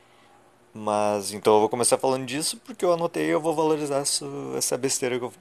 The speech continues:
que eu anotei. Porque, é, cara, volta e meia eu vejo tem um produto que é, sei lá, travesseiro da nasa.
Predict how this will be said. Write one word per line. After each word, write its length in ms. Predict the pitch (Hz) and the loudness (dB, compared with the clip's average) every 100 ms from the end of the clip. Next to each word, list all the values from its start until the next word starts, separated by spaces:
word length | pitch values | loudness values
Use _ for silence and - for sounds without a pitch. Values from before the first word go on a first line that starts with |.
| - | -20
que 80 | - | -4
eu 80 | 131 | -2
anotei. 400 | 120 123 107 92 - _ _ _ _ _ _ _ _ _ _ _ _ _ | 0 -2 -4 -8 -10 _ _ _ _ _ _ _ _ _ _ _ _ _
Porque, 720 | - 101 - 110 104 104 104 - - _ - _ _ _ - _ _ - - | -10 -10 -6 -4 -2 -2 -4 -6 -20 _ -20 _ _ _ -20 _ _ -20 -14
é, 480 | - 120 113 113 113 - _ _ - | 0 2 4 4 2 -2 _ _ -18
cara, 200 | - 165 143 | -10 -6 0
volta 300 | 135 160 165 | 0 2 0
e 40 | |
meia 200 | 143 147 | -2 0
eu 120 | 156 | 0
vejo 380 | 127 135 143 127 | 0 -4 -4 -8
tem 140 | - | -6
um 120 | 139 131 | -6 -4
produto 560 | 139 131 127 131 - | -4 -4 -4 -8 -10
que 140 | 143 135 | -8 -4
é, 560 | 127 127 123 120 120 123 - - - | -4 -4 -4 -6 -10 -14 -20 -20 -18
sei 200 | - - | -6 2
lá, 160 | 123 117 | 6 6
travesseiro 760 | - - 113 101 - 123 120 | 2 2 2 2 -2 0 0
da 160 | 120 120 | 4 2
nasa. 540 | 110 101 98 87 85 | 2 0 0 -4 -10